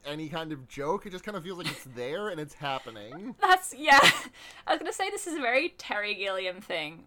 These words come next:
Speaker 2: where things that would normally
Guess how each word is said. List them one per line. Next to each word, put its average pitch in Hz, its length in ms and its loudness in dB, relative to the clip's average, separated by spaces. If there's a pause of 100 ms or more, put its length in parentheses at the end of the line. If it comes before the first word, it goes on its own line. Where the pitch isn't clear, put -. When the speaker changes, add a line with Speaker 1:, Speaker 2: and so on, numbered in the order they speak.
Speaker 2:
where 180 460 2 (1080)
things 220 380 0
that 208 220 6
would 196 180 -4
normally 185 400 -8